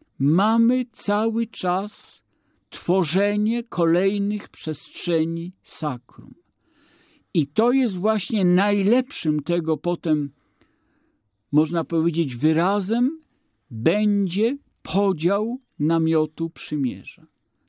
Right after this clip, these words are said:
Dopóki tego nie ma, dopóty trzeba podchodzić do góry na taką odległość, nie wolno jej dotknąć, kiedy na górze Bóg przychodzi w piorunach i ogniu.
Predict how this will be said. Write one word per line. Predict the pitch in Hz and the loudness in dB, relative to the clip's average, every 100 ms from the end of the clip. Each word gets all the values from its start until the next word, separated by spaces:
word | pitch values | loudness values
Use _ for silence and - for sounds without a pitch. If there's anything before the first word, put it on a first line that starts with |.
| - | -14
Dopóki | 113 151 151 202 180 160 | 0 0 2 -2 -4 -8
tego | - 160 139 | -2 0 2
nie | 139 147 190 | 4 4 2
ma, | 196 220 285 - _ _ _ 123 | -2 -2 -6 -10 _ _ _ -12
dopóty | 117 180 156 214 233 240 220 - _ _ _ | 2 2 2 0 2 0 -4 -6 _ _ _
trzeba | - - 214 196 196 | -8 -2 0 2 0
podchodzić | - 175 - 185 190 170 156 | 0 -4 0 0 0 -2 -2
do | 143 160 | 0 0
góry | 143 190 170 156 - _ | 2 2 4 2 -4 _
na | 143 143 147 - _ | 0 2 2 -6 _
taką | - 143 - 175 170 | -4 -4 -4 -6 -4
odległość, | 175 170 185 190 165 220 202 156 | -6 0 2 0 2 0 2 2
nie | 151 160 | 2 4
wolno | 175 175 170 170 | 2 2 2 2
jej | 165 139 | 2 2
dotknąć, | 160 170 - 165 160 - | 2 0 -4 -6 -6 -4
kiedy | 160 151 156 | -2 0 2
na | 156 | 2
górze | 135 170 170 160 151 - _ _ _ | 2 0 0 0 -2 -6 _ _ _
Bóg | 127 165 185 - - _ _ _ _ | 2 2 2 -6 -20 _ _ _ _
przychodzi | - - 160 180 180 151 160 | -4 0 0 2 0 0 -8
w | - | -10
piorunach | - 170 170 180 170 156 - - | 0 2 4 2 2 -2 -4 -12
i | - 165 | -6 -6
ogniu. | - 170 156 135 156 180 262 | -2 0 0 0 0 2 -2